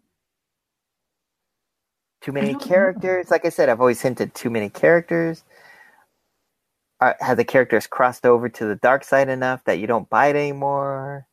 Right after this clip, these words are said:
Speaker 2: No, I don't.
Speaker 1: Are you
Speaker 2: Um,
Speaker 1: just tiring of zombie shows altogether?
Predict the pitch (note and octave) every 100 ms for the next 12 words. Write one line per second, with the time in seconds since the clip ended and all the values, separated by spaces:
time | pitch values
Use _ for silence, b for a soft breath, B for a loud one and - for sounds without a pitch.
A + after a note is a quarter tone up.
0 | _ _ _ _ _ _ _ _ - E3+
1 | D3+ D3+ D3+ D#3+ D#3+ D#3+ - _ _ _
2 | - C#3 D3 C#3+ C#3+ D#3+ - - C3+ C#3+
3 | C#3+ D3 C#3 B2+ A#2 A#2+ C3 D3 D3+ -
4 | C#3+ C#3+ C#3 C#3 C3 A#2+ C#3+ D#3 D#3 D#3
5 | D#3 D3 D3